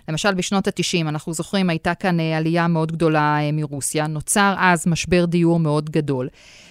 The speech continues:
ואז הממשלה החליטה להגדיל את ההיצע ולבנות הרבה מאוד דירות מכל מיני סוגים, גם היו קרוונים ודברים מהסוג הזה, ו-, באמת הייתה כאן תנופת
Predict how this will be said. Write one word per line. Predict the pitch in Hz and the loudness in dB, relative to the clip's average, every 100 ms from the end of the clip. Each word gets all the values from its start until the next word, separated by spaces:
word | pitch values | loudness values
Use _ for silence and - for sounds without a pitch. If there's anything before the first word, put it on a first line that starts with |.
| - | -16
ואז | 127 160 247 262 226 | -6 0 4 4 4
הממשלה | 180 180 190 196 220 | 0 0 2 2 2
החליטה | - 226 226 190 | 0 -2 2 2
להגדיל | 175 156 156 233 233 | 2 0 0 2 2
את | - | 2
ההיצע | 180 - 240 220 | 0 2 2 4
ולבנות | 185 175 165 190 220 202 | 2 -2 0 2 2 2
הרבה | 196 175 170 220 226 | -2 0 2 4 4
מאוד | 208 196 196 | 4 4 2
דירות | 170 165 233 247 | 0 2 2 2
מכל | 196 - 190 | -2 2 2
מיני | 190 175 | 4 2
סוגים, | 175 - 165 254 202 | 0 -2 0 2 2
גם | 160 | 0
היו | 165 | -2
קרוונים | 175 156 156 226 214 | -2 -4 0 0 2
ודברים | 165 170 165 175 | 0 -2 0 -2
מהסוג | 151 - 170 | -2 -4 -4
הזה, | 160 381 247 | -4 -4 -4
ו-, | - _ _ _ _ _ _ _ - | -6 _ _ _ _ _ _ _ 2
באמת | 208 185 233 | 4 4 2
הייתה | 208 220 | 2 2
כאן | 214 220 | 2 -2
תנופת | - 185 - 254 240 | 2 0 2 2 2